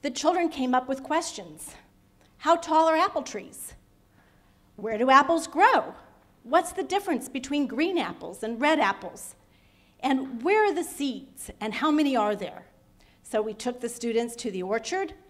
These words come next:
The students drew observational drawings. They came into their classrooms.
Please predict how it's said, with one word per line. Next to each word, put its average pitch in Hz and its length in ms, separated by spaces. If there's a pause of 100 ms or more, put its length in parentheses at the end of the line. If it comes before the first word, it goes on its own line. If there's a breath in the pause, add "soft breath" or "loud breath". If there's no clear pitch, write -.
(100)
The 202 100
students 214 540
drew 214 300
observational 208 840
drawings. 226 640 (280 loud breath)
They 202 100
came 220 340
into 240 300
their 202 140
classrooms. 277 800